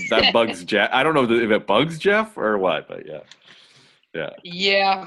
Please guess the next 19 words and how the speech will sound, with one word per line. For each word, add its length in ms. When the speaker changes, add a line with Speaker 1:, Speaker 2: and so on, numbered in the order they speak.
Speaker 2:
it 200
bugs 280
Jeff. 340
He, 180
he, 200
Speaker 1:
Yeah. 180
Speaker 2:
he 220
wants 240
justice 400
for 100
the 220
Jaws 400
family, 400
apparently. 520
But 1400
Speaker 1:
<laughs> 140
Speaker 2:
and 200
then 360
I 100